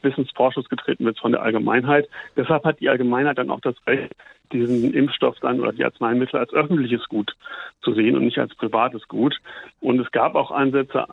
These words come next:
zu Beginn der Pandemie, die zum Beispiel in Richtung des Open-Source-Impfstoffes gegangen sind. Also wo man so gesagt hat, äh,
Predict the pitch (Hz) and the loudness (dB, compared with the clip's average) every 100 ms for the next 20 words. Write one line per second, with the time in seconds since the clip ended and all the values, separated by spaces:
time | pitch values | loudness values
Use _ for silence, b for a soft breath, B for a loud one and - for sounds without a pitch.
0 | - _ - 123 123 135 131 - 123 117 | -14 _ -6 0 2 2 2 0 0 2
1 | 120 127 127 123 - - 127 127 139 127 | 2 0 0 0 -2 0 0 0 -2 0
2 | 120 - - 123 123 135 135 127 - 151 | 0 -4 -6 -6 -2 0 0 0 2 2
3 | 160 - 143 123 - 117 113 - - 104 | 2 -2 -4 -4 -2 -4 -4 -6 -4 -2
4 | 107 104 104 - 127 117 113 117 113 117 | -2 -2 0 2 2 2 2 2 2 2
5 | 113 120 120 123 123 - B B B B | 0 2 0 2 -2 -2 B B B B
6 | 117 | 0